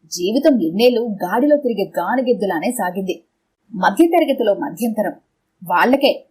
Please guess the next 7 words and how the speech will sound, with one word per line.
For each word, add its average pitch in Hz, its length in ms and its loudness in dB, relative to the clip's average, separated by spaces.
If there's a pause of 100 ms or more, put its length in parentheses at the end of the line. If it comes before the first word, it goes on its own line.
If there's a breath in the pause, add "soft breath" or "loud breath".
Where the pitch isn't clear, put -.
ఈ 202 220 -4
బరువులు 226 360 2
బాధ్యతలు. 190 600 -2 (600)
అటు 220 160 -2
కన్న 214 320 0
తల్లిదండ్రుల్ని 226 640 0
కడతేర్చడంలోనూ, 190 960 -4